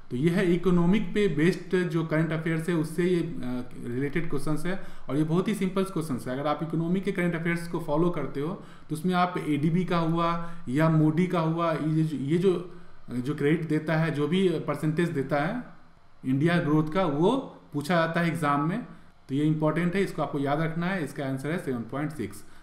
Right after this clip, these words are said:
जैसे कि नेक्स्ट ईयर आपका एसएससी का एग्जाम होगा दो हज़ार बीस में, तो हो सकता है दो हज़ार बीस इक्कीस के लिए या पूछा जा सकता है कि कितना परसेंट एडीबी द्वारा दिया गया है ग्रोथ के लिए। ये था हमारा पन्द्रह नंबर क्वेश्चन। नेक्स्ट क्वेश्चन है हमारा क्वेश्चन नंबर सिक्सटीन।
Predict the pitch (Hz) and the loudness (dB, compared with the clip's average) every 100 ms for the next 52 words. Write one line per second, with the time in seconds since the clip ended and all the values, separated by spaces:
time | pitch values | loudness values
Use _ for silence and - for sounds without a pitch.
0 | - 135 170 180 165 180 - 190 180 160 | -4 0 2 2 2 0 0 2 4 2
1 | - 156 147 143 180 175 160 160 156 160 | 2 0 2 -2 -2 -2 0 2 2 2
2 | 160 147 151 151 147 175 160 165 233 - | 2 0 0 0 2 0 0 -4 -4 -8
3 | - - 151 165 170 190 185 185 156 180 | -8 -4 0 0 0 2 4 2 2 2
4 | 180 165 190 180 185 165 196 170 160 - | 0 -2 -2 -2 -2 0 2 2 0 -4
5 | - - - - 131 180 170 170 170 151 | -10 -10 -10 -8 0 2 2 0 -4 -2
6 | 156 170 - - - - - - - - | -2 -4 -10 -14 -16 -20 -20 -20 -18 -14
7 | - - - - 156 185 190 165 170 196 | -10 -10 -10 -8 -4 -2 0 0 0 0
8 | 196 143 135 151 160 156 151 131 127 135 | 0 -2 0 0 2 2 2 0 -2 -2
9 | 139 143 220 - - - - - - - | -2 -2 -4 -6 -16 -16 -14 -12 -12 -14
10 | - - - 120 131 123 113 101 95 95 | -14 -14 -6 0 2 0 -6 -8 -10 -12
11 | - - - - 143 156 175 175 175 143 | -14 -14 -16 -8 -6 0 2 2 0 0
12 | 156 160 160 160 160 170 - 135 180 - | 2 0 0 -4 -4 -6 -4 -2 -2 0
13 | 185 175 180 180 185 202 156 156 156 160 | -2 0 0 0 0 0 -2 -2 0 0
14 | 208 - 131 - 117 92 | -2 -4 -6 -4 -6 -6